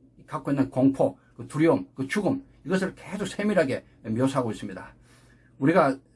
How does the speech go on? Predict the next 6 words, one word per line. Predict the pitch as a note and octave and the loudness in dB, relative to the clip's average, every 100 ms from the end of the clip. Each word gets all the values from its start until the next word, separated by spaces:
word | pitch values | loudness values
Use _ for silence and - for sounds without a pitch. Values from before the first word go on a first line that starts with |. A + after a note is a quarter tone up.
| _ _ _ | _ _ _
살면서 | - E3+ E3+ F3+ E3+ B2 G#2+ - _ _ _ _ _ _ _ _ | -8 -2 2 2 2 -2 -4 -8 _ _ _ _ _ _ _ _
죽음은 | - G#3 F#3 C#3 - _ | -2 2 6 6 4 _
언제나 | C3 E3 F#3 F#3 F#3+ F#3 F3 - C#3 E3 - | 0 2 2 0 0 -2 -6 -12 -6 -6 -6
맞을 | - D#3 F3 | -4 -2 -2
수 | - C3+ | -4 -4
있지만은, | C3+ C3 C#3 C3+ | 0 2 4 2